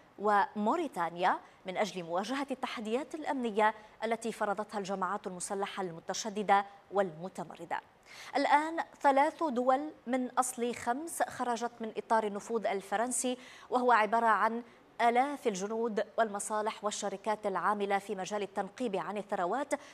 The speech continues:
في تلك البلدان التي سبق أن كانت مستعمرات فرنسية. آخر حلقة في مسلسل الانتكاسات الفرنسية في تلك المنطقة النيجر، فبالرغم من لا آت باريس المتكررة حول سحب جنودها،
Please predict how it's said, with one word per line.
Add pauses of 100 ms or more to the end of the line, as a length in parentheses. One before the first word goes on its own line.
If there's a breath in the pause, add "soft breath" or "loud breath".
في
تلك
البلدان
التي
سبق
أن (100)
كانت (320 loud breath)
مستعمرات
فرنسية. (560 loud breath)
آخر
حلقة
في
مسلسل
الانتكاسات
الفرنسية
في
تلك
المنطقة (100)
النيجر، (260 loud breath)
فبالرغم
من
لا
آت
باريس
المتكررة
حول
سحب
جنودها،